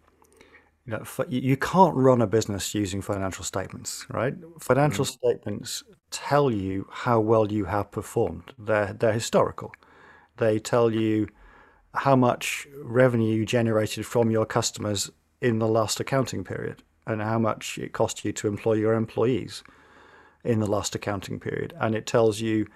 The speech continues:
Speaker 1: what claims you have as assets now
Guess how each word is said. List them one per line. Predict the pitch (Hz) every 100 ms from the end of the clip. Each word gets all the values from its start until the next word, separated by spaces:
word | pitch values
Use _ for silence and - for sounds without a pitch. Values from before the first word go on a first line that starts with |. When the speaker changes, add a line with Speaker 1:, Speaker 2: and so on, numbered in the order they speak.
| - - _ -
Speaker 1:
what | 117 123 - _
claims | - - 147 156 139 107 98 98 -
you | 113 104 95
have | 107 95 110 - -
as | 104
assets | 107 110 110 107 - - - -
now | 104 113 104 101 127 170